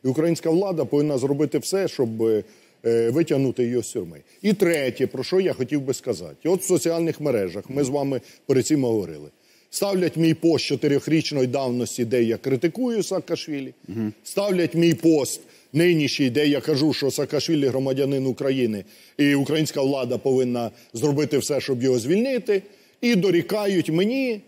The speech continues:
Speaker 1: у політичній непослідовності, що, бачите, тоді критикував, сьогодні каже, що його мають звільняти. Я всім цим, е, людям хочу навести, е, опанувати словами Черчилля,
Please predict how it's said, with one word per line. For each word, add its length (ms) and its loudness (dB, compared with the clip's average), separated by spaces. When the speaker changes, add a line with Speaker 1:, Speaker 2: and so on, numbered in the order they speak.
Speaker 1:
у 360 4
політичній 960 0
непослідовності, 1200 0
що, 120 -2
бачите, 540 -2
тоді 280 0
критикував, 920 0
сьогодні 320 0
каже, 360 -2
що 200 0
його 220 0
мають 300 0
звільняти. 640 -2
Я 240 0
всім 420 0
цим, 520 0
е, 400 0
людям 520 2
хочу 320 0
навести, 1000 0
е, 320 0
опанувати 680 0
словами 440 -2
Черчилля, 520 -4